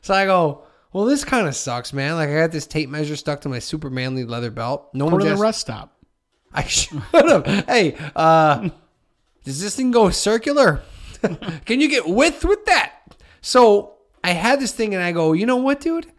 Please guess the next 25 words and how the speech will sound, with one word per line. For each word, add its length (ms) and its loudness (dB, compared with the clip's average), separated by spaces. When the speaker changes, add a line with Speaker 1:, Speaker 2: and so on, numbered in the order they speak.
Speaker 1:
I 80 -4
started 360 0
reaching 400 -4
for 300 -4
it 80 -10
instinctively, 840 -8
like 200 -8
a 60 -4
guy 240 -4
does 220 -4
for 160 -4
his 160 -6
wallet 440 -2
or 80 -6
somebody 280 -4
that 140 -8
carries 280 -6
a 40 -8
gun, 380 -8
just 280 -14
reaches 340 -8
for 240 -4
it, 80 -8
a 60 -12
knife. 460 -8